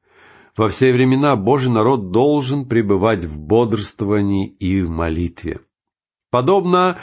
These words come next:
как бы кто, отходя в путь и оставляя дом свой, дал слугам своим власть и каждому свое дело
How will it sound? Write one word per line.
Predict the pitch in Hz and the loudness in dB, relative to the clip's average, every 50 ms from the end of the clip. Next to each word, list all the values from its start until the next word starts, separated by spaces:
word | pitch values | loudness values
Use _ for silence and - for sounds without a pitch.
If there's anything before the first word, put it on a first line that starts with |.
| - - - _ | -16 -20 -20 _
как | _ - 165 175 151 143 | _ -2 -2 -2 -2 -2
бы | 143 156 - | -2 -2 -2
кто, | - - - - 160 165 151 - - | -6 -6 -2 2 2 2 2 2 0
отходя | 120 110 - - 127 123 123 147 143 135 | -2 -4 -2 0 0 2 4 4 2 2
в | 127 - - | 0 -4 -6
путь | - 175 196 180 151 - | -2 0 2 2 2 2
и | 123 123 | 0 0
оставляя | 127 120 127 - 131 127 131 139 143 139 135 127 117 | 0 0 0 0 0 2 4 4 4 4 4 2 2
дом | 107 104 147 170 180 175 156 | 2 2 2 2 2 0 -2
свой, | - - - - 127 120 110 104 95 87 | -6 -10 -8 -4 -2 0 2 2 2 0
дал | 85 90 123 139 147 143 | 0 0 0 2 2 0
слугам | 135 - - 143 160 156 143 143 135 123 | -2 -4 -2 0 0 0 0 0 -2 -2
своим | 131 131 131 135 135 127 | -2 -2 0 0 2 2
власть | 110 107 113 127 135 151 156 131 127 - | 2 2 2 2 2 2 0 0 -2 -6
и | 131 123 | -6 -2
каждому | 127 139 143 147 131 123 139 135 127 127 | 0 2 2 2 0 0 0 0 0 -2
свое | 127 - 120 120 123 123 113 | -4 -4 -2 0 2 2 2
дело | 101 92 90 113 131 143 151 160 165 165 165 160 | 0 0 0 2 2 2 2 2 2 0 0 -2